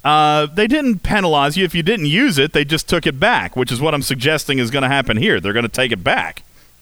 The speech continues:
All right? Uh, but they didn't, they didn't penalize you other than they took it back. So, uh, it's kind of the, it's kind of the same kind of thing here. Uh, I, I encourage players not to,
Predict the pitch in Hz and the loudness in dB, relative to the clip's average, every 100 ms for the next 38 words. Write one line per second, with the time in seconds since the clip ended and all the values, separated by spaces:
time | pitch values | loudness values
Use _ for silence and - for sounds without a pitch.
0 | - 98 98 110 160 - - - 127 123 | -4 -2 0 0 -2 -8 -18 -2 2 4
1 | 117 110 101 143 185 185 113 98 117 170 | 4 2 0 0 0 2 0 0 0 0
2 | 107 80 - 147 214 123 110 110 151 120 | -2 -6 -2 0 2 2 2 0 0 0
3 | 113 110 110 107 104 135 107 87 120 185 | 0 0 0 0 0 -2 -2 -2 0 0
4 | 127 - - - - - - - - - | 0 -4 -12 -20 -20 -20 -20 -18 -8 0
5 | 131 123 117 113 110 127 113 107 104 110 | 2 4 4 2 2 0 2 2 0 -2
6 | - 143 147 123 113 107 101 147 131 110 | -2 0 0 2 2 0 0 -2 0 -2
7 | - 117 113 110 101 110 98 131 95 69 | -2 -2 0 -2 -2 -2 0 0 0 -2
8 | 90 95 92 90 85 95 92 98 98 92 | -2 -2 0 -2 0 -2 -2 -2 -2 -2
9 | - 120 110 - 117 107 101 90 98 110 | -2 -2 -2 -4 -2 0 0 0 0 0
10 | 120 - - 101 92 | 0 -4 -2 0 0